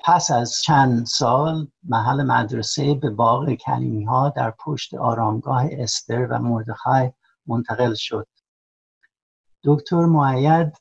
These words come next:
در مصاحبه‌ای یاد کرد که مدیر مسلمان این مدرسه در سالهای نزدیک به جنگ جهانی دوم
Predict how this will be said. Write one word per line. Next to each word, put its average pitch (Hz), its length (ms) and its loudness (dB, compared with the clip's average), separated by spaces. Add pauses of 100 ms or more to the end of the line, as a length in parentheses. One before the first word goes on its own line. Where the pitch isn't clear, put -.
در 131 240 4
مصاحبه‌ای 131 760 0
یاد 127 600 2
کرد 143 500 2
که 139 440 2
مدیر 135 540 2
مسلمان 123 720 2
این 131 300 2
مدرسه 120 760 -2
در 127 260 0
سالهای 127 600 -4
نزدیک 117 500 -4 (120)
به 127 80 -8
جنگ 117 360 -4
جهانی 113 600 -2
دوم 127 580 0